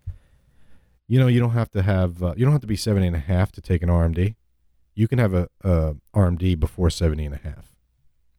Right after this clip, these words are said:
You could be twenty-five years old and have an R M D.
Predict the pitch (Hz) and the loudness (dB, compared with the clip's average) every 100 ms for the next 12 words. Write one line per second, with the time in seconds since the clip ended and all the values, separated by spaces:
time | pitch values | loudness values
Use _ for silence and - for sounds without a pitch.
0 | _ _ _ _ _ _ - 107 110 92 | _ _ _ _ _ _ 0 0 2 0
1 | 85 _ _ _ _ _ - 120 113 - | 0 _ _ _ _ _ -4 0 0 0
2 | 101 90 90 95 107 76 82 78 78 73 | -2 0 0 2 0 -2 -4 -2 0 0
3 | 71 71 71 | -2 -4 -8